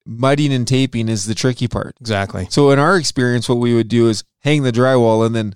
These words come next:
Speaker 1: hire somebody to do the mudding
Speaker 2: Sure.
Speaker 1: and taping.
Speaker 2: Probably a smart thing to do. So another reason why you might want to use a professional is just the true cost. Lots of people take on do-it-yourself projects as a way to save money and, or reallocate money, as I talked about earlier.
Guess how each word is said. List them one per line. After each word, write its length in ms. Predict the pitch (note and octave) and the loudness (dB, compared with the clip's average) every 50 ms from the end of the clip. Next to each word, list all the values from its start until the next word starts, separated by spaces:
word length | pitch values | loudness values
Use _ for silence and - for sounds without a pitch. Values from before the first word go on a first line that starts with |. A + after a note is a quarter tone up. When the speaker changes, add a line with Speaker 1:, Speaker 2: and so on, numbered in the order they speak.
| _ _ | _ _
Speaker 1:
hire 300 | - C#3 C#3+ C#3 C3 B2 | -2 2 2 4 2 2
somebody 420 | G#2 A#2+ A2 G#2+ G#2+ G#2 G#2 G#2 | 0 -2 -2 -2 -2 0 0 -2
to 240 | G2 - - A2 G2+ | -4 -4 -4 -4 -2
do 160 | G2+ A2+ A2 | 0 -2 -2
the 80 | F#2+ G2+ | -2 -2
mudding 220 | A2 A2 A2 G#2+ | -2 -2 0 2
Speaker 2:
Sure. 160 | G2+ D#3 B2 | 2 2 2
Speaker 1:
and 80 | G#2 G2 | 2 0
taping. 400 | A2+ A2+ A2 A2 - G#2 F#2 - _ _ _ _ _ _ | 0 0 -2 -2 -4 -10 -16 -16 _ _ _ _ _ _
Speaker 2:
Probably 400 | - A#2+ A#2 A2 A2 F#2+ G#2 G#2 | -2 -2 0 0 -2 -2 -2 -2
a 60 | G2+ F#2+ | -2 -2
smart 280 | - - G#2+ G#2 A2+ | -2 -2 -2 -4 -4
thing 160 | G#2+ G#2 G#2 G2 | -4 -4 -4 -4
to 80 | G2 | -2
do. 220 | G2 G#2 G2 F#2+ F#2 _ _ _ _ _ _ _ _ _ _ _ | -4 -4 -6 -6 -10 _ _ _ _ _ _ _ _ _ _ _
So 120 | - F#3 | -2 0
another 320 | A3 C4 C#4 B3 C3+ A#2+ | 0 2 2 2 2 2
reason 360 | A2+ A2 A#2 A#2 G#2 - A#2+ A2+ | 2 2 2 2 2 2 2 2
why 140 | G#2+ G#2 | 2 2
you 100 | G#2+ G#2+ | 2 2
might 240 | G#2 A2 A2+ A2+ - _ _ _ | 2 0 0 -2 -6 _ _ _
want 140 | - A#2+ A2+ | -4 -2 0
to 60 | A2 | 2
use 180 | A2 A2 A2+ A2 | 2 0 0 -2
a 60 | A2+ | -4
professional 520 | - - A2 - A#2+ A#2+ - - C3+ C3+ C#3+ | -6 -8 -6 -4 -4 -4 -4 -4 -4 -4 -4
is 80 | B2+ | -4
just 320 | - - D3+ - - _ _ _ _ _ _ | -4 -4 -6 -6 -6 _ _ _ _ _ _
the 140 | - A#2+ A#2 | -2 -2 -2
true 280 | - - - D3+ E3 D#3 | 0 2 2 2 2 2
cost. 580 | - - D#3 F3+ D#3+ - - - - - - _ _ _ _ _ _ _ _ _ _ _ | 0 -2 -4 -2 -4 -4 -4 -6 -6 -8 -12 _ _ _ _ _ _ _ _ _ _ _
Lots 200 | - D3 D3 - | -10 -8 -8 -6
of 80 | C3+ B2+ | -6 -4
people 240 | C#3 B2+ G#2+ A#2 A2+ | -4 -4 -4 -4 -6
take 260 | - A#2+ A2 G#2+ - | -4 -4 -4 -2 -2
on 180 | A2 G#2+ A2+ | -2 0 0
do-it-yourself 500 | A2+ A#2 A2+ F2+ A2 G#2+ - A2 G#2 - | 0 -2 -4 -4 -6 -4 -4 -4 -4 -4
projects 440 | - A#2+ A2 G2+ F#2+ A2 A#2+ B2+ - | -2 -2 -2 0 0 -4 -4 -4 -6
as 140 | B2+ G#2 G2+ | -6 -6 -6
a 40 | G2+ | -4
way 140 | G#2 G2+ G2+ | -4 -4 -4
to 100 | F#2+ G2+ | -2 -4
save 320 | - - G#2+ G2+ F2+ E2+ | -2 -2 -2 -4 -4 -6
money 340 | F#2+ G2+ G2 G2+ A#2 B2+ C#3+ | -6 -6 -4 -4 -4 -2 -4
and, 100 | B2 G2 - | -4 -4 -2
or 120 | - A2+ G#2 | -2 -2 -2
reallocate 600 | F#2+ G#2+ G#2+ G#2+ G2+ G#2+ A2+ A#2+ - G#2 G2+ G2 | -2 -2 -4 -2 -2 -4 -4 -6 -6 -8 -10 -10
money, 240 | F#2+ F#2 F#2+ G2 G#2 | -10 -10 -8 -8 -8
as 120 | G#2+ A2+ | -8 -10
I 40 | G#2 | -10
talked 260 | - - F#2+ F#2+ - | -10 -10 -10 -10 -10
about 180 | A2 F#2+ F#2+ G2+ | -12 -10 -6 -4
earlier. 440 | A2+ B2+ B2+ A2 F#2 G2 G#2 A2+ | -4 -2 -2 -2 -4 -4 -6 -8